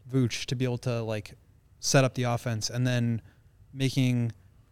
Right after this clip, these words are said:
a hard cut to go screen for Zach or something and, like, opening up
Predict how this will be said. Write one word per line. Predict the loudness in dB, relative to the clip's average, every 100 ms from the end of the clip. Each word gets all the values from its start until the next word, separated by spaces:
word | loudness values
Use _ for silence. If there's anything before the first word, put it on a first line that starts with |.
| -6
a | -4 -2 -4 -4
hard | -2 -2
cut | -2 -4
to | -2
go |
screen | -2 0 -2
for | 0
Zach | -2 -2
or | -2
something | -4 -6 -6
and, | -6
like, | -8 -4
opening | -2 0 2
up | 2 0